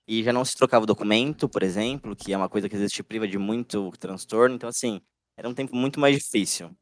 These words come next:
Porque, assim, quando eu fui prestar o concurso, todo mundo falou, "Ah, mas nunca, cara, que você vai entrar, você é guardinha de trans, você é trans, como é que você vai explicar lá?"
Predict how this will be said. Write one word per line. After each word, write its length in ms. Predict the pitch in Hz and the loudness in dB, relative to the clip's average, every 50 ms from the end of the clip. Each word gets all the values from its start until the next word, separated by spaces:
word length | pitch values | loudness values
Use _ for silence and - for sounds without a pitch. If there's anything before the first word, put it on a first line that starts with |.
| _ _ | _ _
Porque, 120 | _ - 123 | _ 2 2
assim, 260 | 120 - - 120 110 | 4 4 2 -2 -2
quando 240 | - 117 110 107 110 | -2 -2 2 6 6
eu 100 | 120 127 | 6 6
fui 120 | - 143 | 4 2
prestar 340 | - 123 117 110 - - 104 | -2 0 0 0 2 4 2
o 60 | 95 | 4
concurso, 420 | - 98 95 - 120 120 120 - | 2 -2 -4 0 0 0 0 0
todo 140 | - 127 110 | -2 -6 -6
mundo 120 | 123 127 131 | -6 -8 -8
falou, 260 | 123 131 117 104 98 | -6 -6 -2 0 2
"Ah, 160 | 101 117 147 - - | 2 2 0 -2 -6
mas 160 | 107 104 113 135 | -6 -4 -4 -4
nunca, 400 | 156 147 135 151 180 - 156 - | -4 -6 -8 -8 -10 -12 -12 -14
cara, 300 | - - 98 87 82 - | -12 -10 -10 -10 -12 -14
que 80 | _ | _
você 100 | - - | -20 -14
vai 120 | 90 92 107 | -12 -10 -10
entrar, 260 | 98 - 113 120 117 | -6 -2 -2 -2 -2
você 100 | - 110 | -2 -4
é 40 | 98 | -2
guardinha 280 | 104 101 101 113 117 | 0 2 2 2 0
de 80 | 104 - | -2 -2
trans, 280 | - 98 107 117 113 - | 0 2 2 4 4 4
você 80 | - | 2
é 40 | 107 | 0
trans, 380 | 110 - 113 120 131 143 - - | 2 4 2 2 2 0 -6 -12
como 120 | - 104 107 | -12 -12 -12
é 40 | |
que 60 | 110 - | -12 -8
você 80 | - | -6
vai 60 | 131 | -6
explicar 480 | 123 123 - - 107 - - 104 92 80 | -6 -6 -8 -14 -14 -4 4 6 6 6
lá?" 180 | 76 73 65 | 6 4 -2